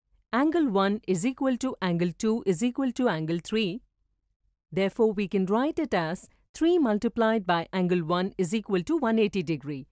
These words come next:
That means angle one is equal to one eighty degree divided by three is equal to sixty degree. That is, angle one is equal to angle two is equal to angle three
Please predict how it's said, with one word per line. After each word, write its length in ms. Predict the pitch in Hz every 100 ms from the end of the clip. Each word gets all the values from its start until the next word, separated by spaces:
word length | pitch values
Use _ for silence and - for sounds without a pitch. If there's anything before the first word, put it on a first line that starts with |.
| _ _
That 220 | 175 214 -
means 400 | 165 175 330 -
angle 300 | 214 202 190
one 220 | 170 233 -
is 180 | 208 180
equal 280 | 220 220 202
to 120 | 208
one 220 | 190 269
eighty 260 | 339 320 294
degree 460 | 226 185 185 202 - - _
divided 520 | - 196 220 311 330 233
by 160 | 202
three 340 | - 190 180 -
is 160 | 202 180
equal 260 | 226 180 165
to 120 | 339
sixty 380 | - 294 - 208
degree. 400 | 160 131 139 135 _ _ _
That 280 | 170 170 -
is, 260 | 196 - -
angle 320 | 226 269 294
one 240 | 233 262 320 -
is 180 | 170 220
equal 300 | 220 254 226
to 160 | 240
angle 320 | 214 220 226
two 300 | 202 277 311 -
is 160 | 165
equal 300 | 214 - 196
to 160 | 180 185
angle 260 | 165 165
three 320 | 160 180 247